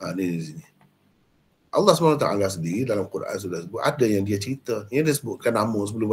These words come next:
ada ni Ibrahim, Ismail, Ishak, Yaqub dan lain-lain lagi. Ah, ada yang dia tidak sebut. Ah, jadi kalau sebelum Nabi kita, boleh jadi. Itu tak termasuk dalam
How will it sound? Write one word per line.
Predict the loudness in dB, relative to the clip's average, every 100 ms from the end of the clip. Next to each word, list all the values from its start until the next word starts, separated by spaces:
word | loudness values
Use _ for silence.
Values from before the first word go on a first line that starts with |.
| 2
ada |
ni | 0 -4
Ibrahim, | -8 -6 -4 -4 -4 -8 _ -14
Ismail, | -10 -6 -6 -6 -8
Ishak, | -8 -6 -6 -6
Yaqub | -8 -10 -12 -14 -10
dan | -6
lain-lain | -2 0 0
lagi. | 0 -2 -4 -14 -14 -12 -14 _ _
Ah, | -14 -8 -2
ada | 2
yang | 2 2 -2
dia | -4
tidak | -8
sebut. | -8 -8 -8 -8 -18 _ _ _ _ _ _ _ _ _
Ah, | -18 -16 -4
jadi | -2 0
kalau | 2 4 6 4
sebelum | 2 -2 2 4 2 -2 -14 _ _ _ _ -4
Nabi | 0 2 2
kita, | -2 -6 -6 -2 -2 -4 _ _ _ _ _ _ _ -6
boleh | -2 0
jadi. | 2 2 2 -4 -8 _ _ _ _ _ -12
Itu | -2 0
tak | 0 -6 -6
termasuk | -2 0 0 -2 -2
dalam | 0 0